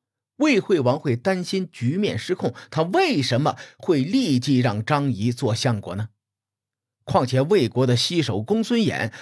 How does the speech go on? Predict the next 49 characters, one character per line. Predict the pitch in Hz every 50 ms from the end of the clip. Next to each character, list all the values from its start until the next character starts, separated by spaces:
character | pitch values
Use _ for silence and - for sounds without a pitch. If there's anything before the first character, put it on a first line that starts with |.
| - -
更 | _ - 240 175 127
是 | 135 139
将 | 131 156 165 156
张 | 147 190 175 170 127
仪 | 113 131
视 | 127 - - 156
为 | 113 107 117 123 - - _
眼 | 135 156 127 98 104
中 | 117 - 220 214 196
钉、 | 165 208 202 196 - - _
肉 | - 170 220 202 - -
中 | - 82 78
刺。 | - - 120 - _ _ _ _ _ _ _ _ _ _ _ _ _ _ _ _ _ _ _ _ _ _ _ _ _ _
列 | - 120 107
位， | 101 85 - - _ _ _ _ _ _ _ _ _ _
当 | - 147 147
年 | 147 139 147
公 | 127 175 180 175
孙 | - 185 170
衍 | 147 117 107 120 123
在 | 135 139
秦 | 123 - - 135 143 175 180
国 | 139 123 127
担 | 127 147 147 147
任 | 139 123 117
大 | 117 143 113 107
良 | 110 110 131
造 | 135 165 127 107
的 | 101 104
时 | - - 101
候， | - - - - - - -
就 | - - 127
是 | 123 120 110 98 92 - - _ _
被 | 113 110 101
张 | 104 147 135 127 110
仪 | 110 120
挤 | 120 - 95 87
兑 | 101 104
走 | 101 - 64 64
的。 | - - - - - _ _ _ _ _ _ _ _ _ _ _ _ -
现 | - 202 175
在 | 143 151 147
张 | - 208 208 180
仪 | 156 175
跑 | - - - 131 120
到 | 147 170
魏 | 190 285 254 160
国 | 120 127 107
来， | 98 95 104